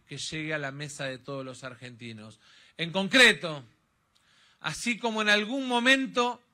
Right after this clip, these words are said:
tomamos la decisión de promover el complejo agroexportador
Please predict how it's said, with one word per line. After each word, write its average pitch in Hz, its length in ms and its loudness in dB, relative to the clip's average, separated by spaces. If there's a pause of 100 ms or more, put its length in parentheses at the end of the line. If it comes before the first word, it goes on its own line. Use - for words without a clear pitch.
(540)
tomamos 233 440 4
la 214 140 4
decisión 240 800 -2 (560)
de 185 120 0
promover 208 500 4
el 233 120 6
complejo 220 640 0
agroexportador 214 1080 2